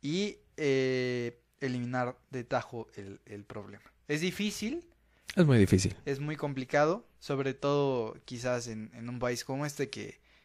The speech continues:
Speaker 1: que todavía muchas personas no han tomado conciencia de la importancia de la salud mental.
Speaker 2: No, y es que, ¿sabes qué? Es difícil en este país porque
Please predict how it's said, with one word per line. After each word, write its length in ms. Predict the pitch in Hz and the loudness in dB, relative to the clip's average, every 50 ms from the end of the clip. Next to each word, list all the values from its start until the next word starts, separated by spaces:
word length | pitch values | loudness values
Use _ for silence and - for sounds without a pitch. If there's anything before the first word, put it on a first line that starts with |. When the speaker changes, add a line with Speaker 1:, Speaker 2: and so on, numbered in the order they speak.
| _ _ | _ _
Speaker 1:
que 160 | - 131 123 | -10 -10 -10
todavía 640 | - - 143 139 135 135 131 135 131 127 123 123 120 | -6 -2 0 2 2 2 2 0 0 0 0 0 -2
muchas 400 | 123 131 131 135 131 - 131 123 | -6 -10 -10 -10 -8 -8 -10 -10
personas 300 | - - 120 127 127 120 | -10 -12 -10 -10 -10 -8
no 80 | 117 120 | -8 -10
han 100 | 120 113 | -10 -12
tomado 320 | - 120 120 123 123 123 | -12 -10 -8 -8 -8 -8
conciencia 480 | - 113 113 110 - 131 127 120 123 117 | -8 -10 -8 -8 -8 -10 -8 -6 -6 -6
de 80 | 110 104 | -6 -6
la 80 | 104 107 | -8 -12
importancia 800 | 107 110 - 110 107 107 - 123 123 127 123 - 123 110 107 107 | -14 -12 -12 -12 -12 -10 -8 -8 -8 -8 -8 -6 -6 -4 -4 -6
de 220 | 110 107 110 104 | -6 -8 -10 -8
la 120 | 107 107 | -8 -8
salud 280 | - - 120 120 123 127 | -8 -8 -6 -6 -6 -6
mental. 440 | 135 135 135 - - 156 180 220 - _ - - - - - _ - | -6 -8 -4 2 2 2 2 2 -6 _ -20 -20 -20 -20 -20 _ 6
Speaker 2:
No, 200 | 143 175 226 233 | 12 12 12 12
y 120 | 214 196 208 | 12 12 8
es 80 | - | 8
que, 80 | - 208 | 8 6
¿sabes 300 | 190 214 202 208 196 - | 8 10 10 10 8 6
qué? 280 | - 156 160 165 - - _ - | 6 6 6 6 4 -2 _ 10
Es 180 | - 202 214 180 | 12 12 12 12
difícil 340 | 220 190 214 202 202 226 208 | 12 6 6 6 8 8 8
en 60 | 185 | 8
este 180 | 180 - - | 6 6 6
país 440 | 170 - 147 135 135 131 131 123 - | 6 10 10 12 12 10 8 6 2
porque 600 | - 143 143 135 - - 131 123 120 113 110 107 | 2 2 2 2 2 2 2 4 4 4 4 2